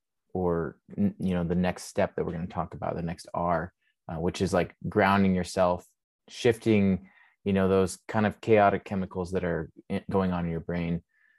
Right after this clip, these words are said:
and, and dissipating them through activities that help you get in touch, uh, with your mind and your body and what's, what's going on, and not just, you know, revving that engine, um, at high R P Ms. You can regulate it back down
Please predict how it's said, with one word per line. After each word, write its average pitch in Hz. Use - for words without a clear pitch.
and, 80
and 82
dissipating 85
them 90
through 87
activities 82
that 80
help -
you 87
get 85
in 85
touch, -
uh, 73
with 87
your 92
mind 80
and 78
your 80
body 78
and -
what's, -
what's -
going 82
on, 80
and 82
not -
just, -
you 87
know, 82
revving 98
that 87
engine, 85
um, 76
at 85
high 85
R 76
P -
Ms. 80
You 80
can 85
regulate 82
it -
back 78
down 82